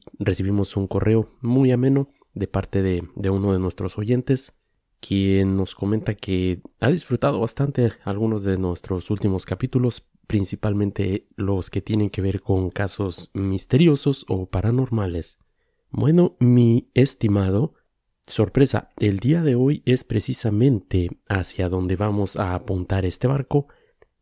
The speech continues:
Vamos a tomar un poco el tema de las carreteras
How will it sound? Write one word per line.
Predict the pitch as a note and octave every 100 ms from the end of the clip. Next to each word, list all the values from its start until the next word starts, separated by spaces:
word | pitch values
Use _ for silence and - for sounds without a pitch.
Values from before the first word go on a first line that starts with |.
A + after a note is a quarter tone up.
| -
Vamos | C#3 C#3+ -
a |
tomar | G#2 G2 A2+ A2 -
un | A#2 A2
poco | - - - -
el | G2 -
tema | - A2 G#2 F#2
de | F#2+ F#2 F2 F2
las | F#3+ G2 G2 F2 -
carreteras | - G2 F#2 - G2+ F#2+ F#2+ F2+ - -